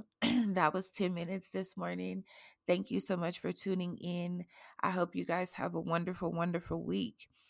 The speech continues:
As I say all the time, please feel free to check out my website, J E Lizas dot com, J E L I Z A H S dot com.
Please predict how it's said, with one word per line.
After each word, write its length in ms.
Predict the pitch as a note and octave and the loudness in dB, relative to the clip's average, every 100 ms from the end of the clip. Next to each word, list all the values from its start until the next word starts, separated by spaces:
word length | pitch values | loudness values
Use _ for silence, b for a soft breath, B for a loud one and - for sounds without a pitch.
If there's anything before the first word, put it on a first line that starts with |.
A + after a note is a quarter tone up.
| b _ | b _
As 220 | F3+ F3+ | 0 2
I 100 | F3+ | 0
say 260 | F#3 F3+ F3+ - | 0 0 0 8
all 200 | E3 F3+ | 8 8
the 140 | F#3+ | 2
time, 520 | - F3 F3 F3+ F#3 B B _ | -2 2 2 2 -2 B B _
please 280 | - F#3+ G3 | -2 0 0
feel 140 | G3+ G3 | 0 0
free 220 | F3+ F3 | 0 0
to 100 | F3+ | 0
check 260 | - E3+ | -2 0
out 200 | E3+ D#3+ | 0 0
my 160 | D3+ D3+ | 0 0
website, 760 | D#3 D#3+ E3+ - F3+ F#3 F#3+ - B B - | 2 0 0 -2 2 2 0 -6 B B 0
J 200 | D#3+ F3 | 2 4
E 200 | - F3 | 2 2
Lizas 500 | F3 D#3 D#3+ E3+ E3+ | 4 4 4 2 -4
dot 260 | - E3 - | -2 -2 -2
com, 520 | E3+ D#3+ D#3+ E3 F3 - | -2 2 2 2 -4 -6
J 240 | - F3 F#3 | -2 2 2
E 360 | C#4 G3 G3 F3+ | 0 -2 0 2
L 340 | F3 F3 - - | 2 2 -2 0
I 340 | D#3+ E3 F3 | 2 2 2
Z 380 | E3 F3+ F#3 - - | -2 -4 -2 -2 -2
A 200 | E3+ E3+ | -2 -2
H 380 | F3 - - - - | -2 -4 -6 -8 -4
S 260 | E3+ F3 - | -2 -2 -4
dot 160 | - - | -6 -6
com. 360 | E3+ D#3 E3+ | -2 0 -2